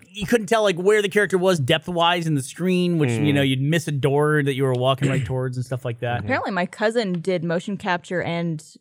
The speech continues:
Speaker 3: like, voice performance in Assassin's Creed.
Speaker 1: Really?
Speaker 3: Yeah. I, like,
Speaker 1: So as an actor or as a technician did
Speaker 3: as
Speaker 1: the
Speaker 3: an actor.
Speaker 1: Really?
Speaker 3: Yeah. Yeah, she's an actress and a voice actress.
Speaker 1: What did she play?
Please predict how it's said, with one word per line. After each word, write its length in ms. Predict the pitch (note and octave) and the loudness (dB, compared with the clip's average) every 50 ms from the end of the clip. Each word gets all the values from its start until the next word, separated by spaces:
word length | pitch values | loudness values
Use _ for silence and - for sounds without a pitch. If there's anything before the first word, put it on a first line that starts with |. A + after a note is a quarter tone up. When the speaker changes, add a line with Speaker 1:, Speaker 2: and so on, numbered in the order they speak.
| _ - | _ -10
Speaker 3:
like, 260 | E3 E3 D3+ D3+ D#3 | -6 -6 -6 -4 -4
voice 220 | D#3 E3 E3 F3 | -4 -4 -4 -4
performance 440 | - G#3+ F#3+ - F3 D3+ D3+ D#3 - | -6 -8 -10 -10 -8 -8 -8 -8 -8
in 80 | E3 D3+ | -8 -8
Assassin's 440 | D#3 - - - - - D3 E3 | -8 -8 -10 -10 -10 -12 -14 -14
Creed. 300 | - - - - - - - _ _ _ _ _ | -14 -12 -12 -12 -14 -16 -20 _ _ _ _ _
Speaker 1:
Really? 340 | C3+ D3 D#3+ F3 A3+ F4+ F4 A#3 | 2 4 4 4 4 2 0 -2
Speaker 3:
Yeah. 300 | F3 G#3 A#3+ A3 D3 - - _ _ _ - | 0 0 0 0 0 -4 -10 _ _ _ -4
I, 140 | F3 F#3 - - - | -4 -2 -2 -2 0
like, 180 | F#3 E3+ D3+ | -2 0 2
Speaker 1:
So 160 | - F3+ E3+ E3 - | 2 2 2 2 2
as 180 | E3+ D#3+ C#3 | 0 0 2
an 60 | D3 | 2
actor 400 | D3+ D3+ D#3+ - - G#3 G#3+ F#3 D#3 | 0 0 0 0 0 0 2 2 4
or 40 | D3 | 2
as 120 | C#3+ B2 | 2 2
a 100 | C#3 C3 | 0 0
technician 540 | B2+ - - D3+ - C#3+ D3 C#3+ - - A#2 | 0 -2 -4 -4 -2 0 -2 -2 -2 -2 -4
did 100 | G#2+ A2 | -4 -4
Speaker 3:
as 60 | F#3+ | -4
Speaker 1:
the 60 | G#3 A3 | -2 -2
Speaker 3:
an 80 | G3+ | -2
actor. 380 | F#3 - - - - - - - - | -2 -2 -4 -4 -8 -12 -12 -12 -10
Speaker 1:
Really? 160 | F#3+ G3+ C#4 | -6 -4 -2
Speaker 3:
Yeah. 200 | G#4 G4 - G2+ - | 0 -2 -2 -2 -4
Yeah, 120 | - G3+ G3+ | -10 -10 -8
she's 180 | - F#3+ F3 E3 | -8 -6 -6 -4
an 60 | E3+ | -4
actress 300 | D#3+ E3 E3+ F#3 F3+ D#3+ | -6 -6 -8 -8 -10 -8
and 60 | F3 D#3+ | -8 -8
a 40 | |
voice 220 | D3+ D#3 D#3 D#3 - | -8 -8 -8 -8 -10
actress. 400 | D#3 D#3+ - E3+ E3 D#3+ - - - | -10 -10 -10 -10 -10 -10 -10 -4 0
Speaker 1:
What 160 | D3 F#3 - | 0 0 0
did 120 | E3+ C#3 | 0 -6
she 120 | - - D#3+ | -6 -4 -4
play? 360 | B2+ - E3+ F3+ F3+ - - | -2 0 2 2 2 0 -2